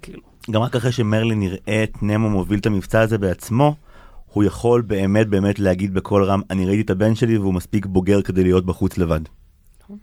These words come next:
Speaker 1: למרות שהוא נפגע, למרות שהוא נפצע שם, כאילו, המרלין של תחילת הסרט היה רואה את, אה, נמו נו-, נ-, כאילו, תקוע ב-, בזה, אפילו הוא נותן לו, ואומר,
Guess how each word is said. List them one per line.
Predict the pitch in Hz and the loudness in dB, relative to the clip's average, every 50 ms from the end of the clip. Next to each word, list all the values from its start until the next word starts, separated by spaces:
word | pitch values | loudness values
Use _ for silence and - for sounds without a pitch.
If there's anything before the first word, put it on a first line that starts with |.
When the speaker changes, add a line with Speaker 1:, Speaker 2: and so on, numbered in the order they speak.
| _ - | _ -12
Speaker 1:
למרות | - 156 165 170 220 208 | -10 -6 -4 -4 -4 -4
שהוא | - 247 240 | -4 -4 -4
נפגע, | 233 220 208 226 226 - - - - - _ - | -4 -6 -6 -6 -6 -6 -6 -10 -16 -20 _ -6
למרות | - 165 170 170 180 226 277 269 | -4 -2 0 2 2 2 2 2
שהוא | - - 254 233 | 0 -2 0 0
נפצע | 208 - - - 247 | 0 0 0 0 0
שם, | 240 - 190 156 | 0 0 -2 -2
כאילו, | 139 - 185 175 175 | -2 -2 -2 0 0
המרלין | 175 175 185 214 254 269 269 247 | 0 0 0 0 -2 -2 -2 -2
של | - 226 | -2 -2
תחילת | - - - 202 240 - | -2 0 0 0 0 0
הסרט | 185 - - 202 208 240 254 - | -2 -2 -2 -2 -2 -2 -4 -2
היה | 180 185 196 | -2 0 0
רואה | 185 180 175 185 208 214 | 2 2 2 0 0 -2
את, | 208 214 180 | -4 -4 -4
אה, | 170 156 156 160 156 | -2 0 0 -2 -2
נמו | 147 185 196 202 202 202 185 170 165 | -2 -2 -2 0 0 2 0 0 0
נו-, | 160 156 151 180 - | -2 -2 -4 -6 -6
נ-, | 170 160 156 151 - - - - | -6 -6 -6 -6 -8 -10 -12 -12
כאילו, | - - 156 147 | -10 -8 -8 -6
תקוע | - 147 - - 202 208 190 170 | -6 -8 -4 0 2 2 2 2
ב-, | 165 156 151 147 147 147 147 147 - _ - | 2 2 2 2 2 0 -2 -4 -8 _ -10
בזה, | 170 156 - - 233 277 | -8 -6 -4 -4 -4 -6
אפילו | - - - 349 349 320 | -6 -4 -2 -2 -2 0
הוא | 262 | 0
נותן | 247 220 196 - 240 | -2 -2 -2 -4 -4
לו, | 294 330 330 - - - - | -4 -6 -6 -10 -16 -6 -2
ואומר, | - 208 226 254 | -2 0 0 0